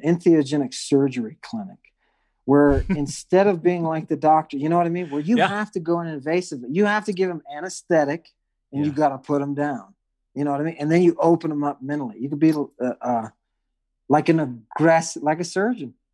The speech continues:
Speaker 2: I just think, I mean, I truly, uh, Amin, I think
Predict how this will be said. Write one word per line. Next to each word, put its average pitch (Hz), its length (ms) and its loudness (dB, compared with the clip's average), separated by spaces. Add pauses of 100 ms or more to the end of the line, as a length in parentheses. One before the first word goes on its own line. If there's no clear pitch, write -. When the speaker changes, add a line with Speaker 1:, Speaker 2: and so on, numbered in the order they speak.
Speaker 2:
I 165 120 -12
just 226 260 -10
think, 190 220 -6
I 151 80 -4
mean, 151 160 -8
I 139 100 -8 (160)
truly, 143 640 -4 (100)
uh, 117 240 -14 (180)
Amin, 143 320 -4
I 139 200 -6
think 165 580 -10